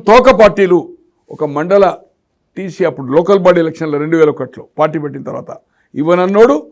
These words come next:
ఢిల్లీకి వెళ్ళి, వెళ్ళి సిపిఐ, సిపిఎం జాతీయ నాయకులను వాళ్ళ కాళ్ళ బేరం చేసుకొని వాళ్ళతో ఒప్పందం చేసుకున్నాడు. చివరికి ఇక్కడికి వచ్చి టీడీపీ, పీఆర్పీ, టీడీపీతో చేసుకొని కూటమైంది కమ్యూనిస్టులది.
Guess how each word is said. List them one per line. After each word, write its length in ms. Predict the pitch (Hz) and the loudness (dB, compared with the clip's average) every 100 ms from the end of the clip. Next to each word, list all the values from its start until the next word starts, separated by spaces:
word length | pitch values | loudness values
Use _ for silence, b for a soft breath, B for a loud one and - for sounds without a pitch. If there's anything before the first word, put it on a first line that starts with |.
| b b - 127 | b b -6 2
ఢిల్లీకి 360 | 220 269 202 254 | 4 4 6 6
వెళ్ళి, 240 | 233 320 - 185 | 6 2 0 2
వెళ్ళి 240 | 220 294 339 - - _ _ _ _ _ _ _ | 2 2 -2 -8 -20 _ _ _ _ _ _ _
సిపిఐ, 340 | 254 226 254 233 196 | -2 4 6 6 2
సిపిఎం 300 | 202 220 196 | -2 -2 2
జాతీయ 280 | 190 196 208 190 | 2 2 2 0
నాయకులను 340 | 185 180 175 160 | 0 -2 -4 -2
వాళ్ళ 140 | 160 156 | -2 0
కాళ్ళ 160 | 165 185 165 | 2 2 0
బేరం 180 | 170 170 | -2 -4
చేసుకొని 280 | 160 - 185 160 | -8 -10 -6 -4
వాళ్ళతో 260 | 156 156 143 | -4 0 -2
ఒప్పందం 300 | 156 175 156 139 | 0 -4 -6 -10
చేసుకున్నాడు. 360 | - 117 90 _ _ _ _ _ _ _ - | -14 -18 -20 _ _ _ _ _ _ _ -6
చివరికి 380 | 202 220 254 233 | 2 4 4 4
ఇక్కడికి 260 | 214 202 196 | 0 0 0
వచ్చి 200 | 175 170 - _ _ _ _ _ _ _ _ _ _ _ _ | -2 -6 -14 _ _ _ _ _ _ _ _ _ _ _ _
టీడీపీ, 420 | 170 202 247 254 277 339 - _ _ _ _ _ _ | 2 2 2 4 4 4 -2 _ _ _ _ _ _
పీఆర్పీ, 440 | 226 254 240 175 175 - - _ _ _ _ | 2 6 6 4 -2 -2 -12 _ _ _ _
టీడీపీతో 460 | 202 202 185 180 180 170 | -8 -8 -8 -8 -6 -6
చేసుకొని 380 | 165 - 226 285 _ _ _ | -6 -8 -10 -12 _ _ _
కూటమైంది 540 | 240 240 202 143 123 _ _ - | -6 -4 -4 -8 -16 _ _ -10
కమ్యూనిస్టులది. 560 | 156 185 180 160 - | -8 -8 -10 -12 -14